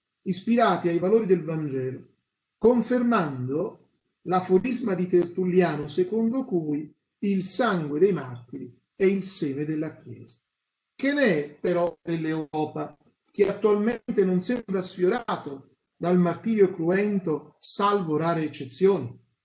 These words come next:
Nel vecchio continente è in atto già da anni un processo non solo di apostasia, ma di lenta, inesorabile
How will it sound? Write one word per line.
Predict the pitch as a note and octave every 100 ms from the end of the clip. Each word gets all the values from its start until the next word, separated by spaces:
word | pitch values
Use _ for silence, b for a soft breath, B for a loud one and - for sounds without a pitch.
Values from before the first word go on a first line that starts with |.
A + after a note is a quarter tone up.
| _ _ -
Nel | G#3 A3
vecchio | D4 - G3+
continente | - G3 F#3+ G#3+ D#3 B2+ B2 B2 D#3 D#3+ - _
è | -
in | A3+ B3+
atto | F#3 D3+ _ _ D3+ D3
già | - - F#3+
da | F3+ D#3
anni | C3 B2 C3 D#3 - _ _ _ _
un | B3+ C#4 -
processo | - G#3+ G#3 F3 D3 - - E3 D#3+ - _ _ _ _ _
non | F#3 A#3 B3
solo | - F#4 D4 G#3
di | F3+ F3+ G3 F#3 - _
apostasia, | G#3 G3+ F#3+ F#3 - G3 E3 C3+ E3 C3 C3 B2 A#2 - _ _ _ _ _ _ F3
ma | G#3 C#4 F3+ E3+ - - _ _ _ _ _ _
di | G#3
lenta, | A#3 G#3+ D#3+ C3 A#2 - - _ -
inesorabile | A3 G#3 G3 F#3 G#3 B3 C4 C#4 B3 B3 A#3+ - -